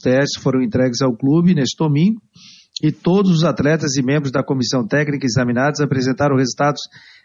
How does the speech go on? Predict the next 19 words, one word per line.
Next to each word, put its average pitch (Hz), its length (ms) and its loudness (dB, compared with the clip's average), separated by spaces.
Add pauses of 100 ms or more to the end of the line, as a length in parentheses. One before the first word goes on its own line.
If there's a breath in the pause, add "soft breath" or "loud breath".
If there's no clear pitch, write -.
negativos. 170 1300 0 (420 soft breath)
Então, 139 240 -2
com 143 140 -2
o 185 40 2
adiamento 151 440 0
da 156 80 0
rodada 156 420 0
ocorrido 151 460 0
na 147 100 2
noite 135 220 0
de - 140 -6
sábado, 147 360 0
o 160 60 -2
Figueirense 139 460 -2
concedeu 151 680 0 (560 soft breath)
ao 123 160 0
laboratório 135 720 0
contratado, 131 720 -2
né, 127 100 -2